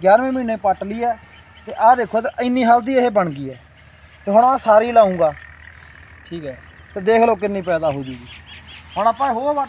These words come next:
Speaker 1: ਤੇ ਲਾਉਣੀ ਹੈ।
Speaker 2: ਜੀ।
Speaker 1: ਜਿਹੜੀ ਉਹ ਵੱਟ ਖੜੀ ਨਾ, ਉਹ ਤੇ ਸਾਰੀ ਤੇ ਲਾ ਦੇਣੀ ਹੈ, ਹਲਦੀ ਹਲਦੀ ਹੋ ਜੂਗੀ। ਠੀਕ ਹੈ ਨਾ ਜੀ? ਜੇ ਆਪਾਂ ਥੋੜ੍ਹੀ ਹਲਦੀ ਵੀ ਲਾਈਏ ਤਾਂ ਸਾਰ ਭਾਅ ਦੀ ਜਿਹੜੀ ਹਲਦੀ ਆਪਾਂ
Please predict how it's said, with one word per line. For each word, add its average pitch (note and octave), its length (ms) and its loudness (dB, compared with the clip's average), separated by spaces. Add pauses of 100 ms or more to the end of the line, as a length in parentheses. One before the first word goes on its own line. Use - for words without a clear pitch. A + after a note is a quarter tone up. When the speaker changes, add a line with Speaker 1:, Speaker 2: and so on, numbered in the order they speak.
(120)
Speaker 1:
ਤੇ B3+ 80 -10
ਲਾਉਣੀ G3 320 -10
ਹੈ। C#3+ 60 -18 (680)
Speaker 2:
ਜੀ। D#3+ 180 -20 (320)
Speaker 1:
ਜਿਹੜੀ F#3+ 160 -14
ਉਹ B3 80 -12
ਵੱਟ B3+ 280 -10
ਖੜੀ A#3+ 140 -14
ਨਾ, C#4 120 -18
ਉਹ C4+ 100 -14
ਤੇ C#4 180 -20
ਸਾਰੀ C4 240 -12
ਤੇ D4 100 -16
ਲਾ A3+ 180 -8
ਦੇਣੀ G#3+ 260 -14
ਹੈ, A#3+ 120 -20 (340)
ਹਲਦੀ A#3 260 -4
ਹਲਦੀ B3+ 260 -2
ਹੋ G3+ 120 -4
ਜੂਗੀ। C3+ 240 -12 (2250)
ਠੀਕ G#3 180 -8
ਹੈ C4 60 0
ਨਾ C#4+ 80 -2
ਜੀ? B3+ 120 -8 (260)
ਜੇ F3+ 80 -2
ਆਪਾਂ A#3 160 -2
ਥੋੜ੍ਹੀ B3+ 300 -2
ਹਲਦੀ C4+ 300 0
ਵੀ C#4+ 80 -6
ਲਾਈਏ B3+ 280 -6
ਤਾਂ B3 120 -10
ਸਾਰ A3+ 220 -2
ਭਾਅ B3+ 220 -2
ਦੀ A3 100 -12
ਜਿਹੜੀ B3 180 -12
ਹਲਦੀ A3 320 -6
ਆਪਾਂ A3 380 -8